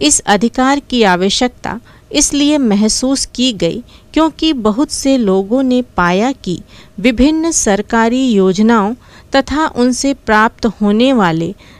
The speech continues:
लाभों की जानकारी उन्हें ठीक ढंग से नहीं मिल पाती, जिसके कारण वे इन योजनाओं का लाभ नहीं उठा पाते।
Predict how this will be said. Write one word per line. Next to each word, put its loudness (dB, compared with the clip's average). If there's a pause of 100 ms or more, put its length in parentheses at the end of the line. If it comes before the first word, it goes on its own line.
लाभों 2
की -2
जानकारी 0 (300)
उन्हें 4
ठीक -2
ढंग 0
से -4 (240)
नहीं 0
मिल 2
पाती, -6 (420)
जिसके -2
कारण 0 (340)
वे 2
इन -2
योजनाओं 2
का 2
लाभ 0 (200)
नहीं 2
उठा -2
पाते। -4